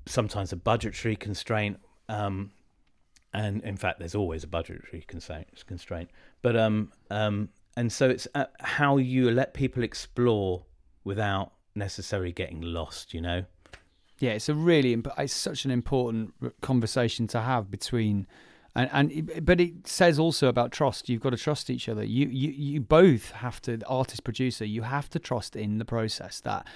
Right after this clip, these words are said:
Speaker 2: something quite extraordinary might come out of that blind alley. If you, but if you don't go, if you don't look down there, you'll never come up with anything really
Speaker 1: I have,
Speaker 2: extraordinary.
Speaker 1: I have been so surprised,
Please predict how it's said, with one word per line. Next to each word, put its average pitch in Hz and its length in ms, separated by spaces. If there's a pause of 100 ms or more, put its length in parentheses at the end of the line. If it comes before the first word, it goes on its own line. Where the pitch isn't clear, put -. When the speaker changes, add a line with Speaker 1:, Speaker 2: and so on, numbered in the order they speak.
(160)
Speaker 2:
something 131 640
quite 139 280
extraordinary 117 500
might 110 180
come 113 160
out 110 100
of 113 60
that 104 140
blind 101 260
alley. 95 320
If 104 140
you, 107 180 (340)
but 120 120
if - 100
you 127 80
don't 139 220
go, 120 200
if - 180
you 131 40
don't 135 200
look 131 280
down 104 240
there, 92 300 (440)
you'll 120 220
never 120 260
come 120 220
up 120 80
with 107 120
anything 107 600
really 117 240
Speaker 1:
I 151 200
have, 139 280
Speaker 2:
extraordinary. 123 400
Speaker 1:
I 170 40
have 151 280 (100)
been 113 280
so 123 720
surprised, 85 920